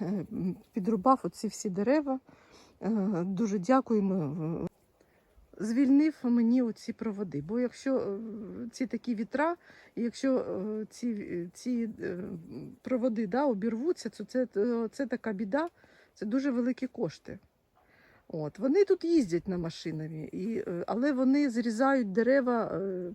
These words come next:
повз дороги, да? А тут якби така зона, м, вважається, якби, да, наша. От, особиста, да? Ну,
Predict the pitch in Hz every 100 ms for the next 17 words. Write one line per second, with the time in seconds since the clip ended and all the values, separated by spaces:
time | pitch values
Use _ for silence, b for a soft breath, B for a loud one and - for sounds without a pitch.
0 | - 262 202 214 254 190 139 127 196 254
1 | 302 b b b - 202 359 277 277 226
2 | 233 254 - 254 202 247 262 214 214 -
3 | 85 156 196 202 202 240 226 - 208 202
4 | 196 190 208 220 190 151 - 170 - -
5 | - - - - b b b b b b
6 | - 147 147 - _ 185 - 202 170 147
7 | - 202 202 240 226 240 262 262